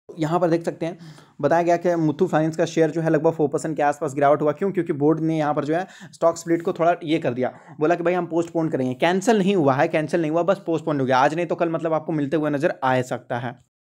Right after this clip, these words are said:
और ये देख सकते हैं अस्ट्रल, इसने जो है लगभग टू थाउजेंड नाइनटीन में one is to four का इसने जो है ये दिया था, बोनस दिया था, और लगभग फिर टू थाउजेंड ट्वेंटी वन में भी इसने दिया है।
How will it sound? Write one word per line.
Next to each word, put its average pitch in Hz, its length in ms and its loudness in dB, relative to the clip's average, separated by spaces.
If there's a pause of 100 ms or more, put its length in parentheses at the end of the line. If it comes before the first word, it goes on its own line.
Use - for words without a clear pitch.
(120)
और 151 100 0
ये 175 120 2
देख 170 140 -2
सकते 170 220 -4
हैं 180 100 -4
अस्ट्रल, 139 340 -6
इसने 165 260 -4
जो 180 80 -6
है 170 100 -4
लगभग 165 280 -2
टू 165 120 -2
थाउजेंड 160 300 -2
नाइनटीन 131 340 -2
में 135 220 -6 (1600)
one 156 280 2
is 233 100 0
to 233 120 -2
four 180 260 4
का 180 60 2
इसने 170 240 0
जो 156 100 -4
है 165 120 -2 (180)
ये 143 160 0
दिया 123 200 0
था, 113 120 -12 (280)
बोनस 135 280 -2
दिया 123 200 -2
था, 107 120 -10 (380)
और 151 80 4
लगभग 170 200 2
फिर 185 140 0
टू 190 160 0
थाउजेंड 185 300 2
ट्वेंटी 185 280 2
वन 135 240 0
में 156 100 -2
भी 165 100 0
इसने 160 220 -6
दिया 147 180 -8
है। 139 160 -18